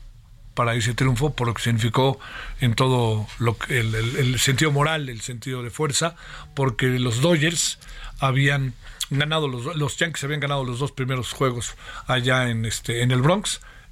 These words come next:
y el tercer juego, que era clave, Valenzuela lanzó los nueve entradas, le metieron cuatro carreras, pero poco, nada importó, porque Valenzuela los traía a la mano, y no se va a olvidar el inolvidable último al-,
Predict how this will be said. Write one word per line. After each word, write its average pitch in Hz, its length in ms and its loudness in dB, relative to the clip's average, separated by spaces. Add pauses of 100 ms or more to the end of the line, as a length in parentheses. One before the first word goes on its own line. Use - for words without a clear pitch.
(140)
y 147 160 4
el 123 160 0
tercer 147 320 2
juego, 147 280 -2
que 131 100 -2
era 127 120 2
clave, 165 400 0 (380)
Valenzuela 135 420 2
lanzó 127 300 0
los 139 160 2
nueve 147 360 6
entradas, 170 440 2
le 139 80 0
metieron 170 260 2
cuatro 180 240 2
carreras, 196 360 2
pero 165 180 2
poco, 202 260 2
nada 214 220 2
importó, 180 440 0 (200)
porque 127 240 -8
Valenzuela 190 520 0
los 139 140 -6
traía 151 220 -4
a 151 40 -4
la 135 80 -6
mano, 196 300 -6 (400)
y 143 80 4
no 170 140 4
se 156 100 0
va 156 60 4
a 165 60 4
olvidar 151 280 4
el 135 140 2
inolvidable 139 640 2
último 135 320 4
al-, 143 160 2